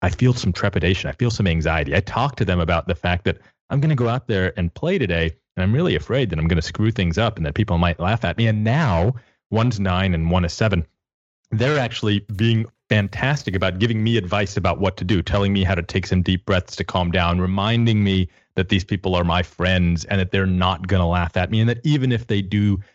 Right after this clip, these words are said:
that I can laugh with them, and sometimes it's worth laughing in it yourself. And, and hearing my boys give me advice about my own anxiety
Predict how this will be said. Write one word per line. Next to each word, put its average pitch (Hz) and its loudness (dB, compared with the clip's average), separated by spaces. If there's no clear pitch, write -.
that 110 0
I 117 2
can 101 -2
laugh 98 0
with 92 0
them, 90 4
and 85 0
sometimes 101 0
it's 120 -2
worth 127 -2
laughing 78 -2
in 78 2
it - -6
yourself. 76 0
And, 101 2
and 117 2
hearing 165 -2
my 107 0
boys 95 -2
give 104 0
me 104 2
advice 104 -2
about 95 -2
my 95 0
own 104 2
anxiety 92 0